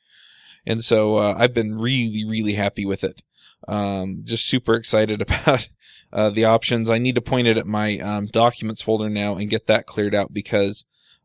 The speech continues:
um, I started moving stuff over there and documents folder became another junk drawer for me. So, um, I'm working on that. Another thing that I've been playing with lately is, um, the Amazon Web Services, and I've been really happy with the, uh,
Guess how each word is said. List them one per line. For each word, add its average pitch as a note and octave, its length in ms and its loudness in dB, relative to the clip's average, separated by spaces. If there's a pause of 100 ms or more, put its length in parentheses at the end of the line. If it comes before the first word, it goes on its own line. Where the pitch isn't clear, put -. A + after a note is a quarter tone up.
um, G2 420 -6
I G2+ 100 -4
started A2 400 2
moving G#2+ 280 0
stuff - 280 2
over G#2 220 2
there G#2+ 280 4
and G#2 120 -2
documents G#2+ 460 -2
folder G2+ 220 -4
became G2 340 -6
another F#2+ 240 -4
junk G2+ 260 -4
drawer - 220 -12
for G#2 240 -6
me. F#2 180 -8
So, - 380 -6 (580)
um, G#2 400 -6
I'm A2 120 -2
working A#2 340 0
on G#2+ 120 0
that. G#2+ 320 0 (400)
Another C#3 340 2
thing C#3 220 0
that A#2+ 100 4
I've A#2+ 120 4
been A#2 140 -2
playing B2 340 0
with A2+ 320 0
lately A2+ 540 -2
is, G#2+ 360 0
um, G2 460 -6
the A2+ 220 -8
Amazon A2+ 440 0
Web A#2+ 200 4
Services, D3+ 580 0
and A#2 140 -2
I've A2+ 260 0
been A2+ 220 0
really A#2 300 0
happy A2+ 340 -2
with G#2 360 -2
the, G2+ 400 -2
uh, F#2+ 260 0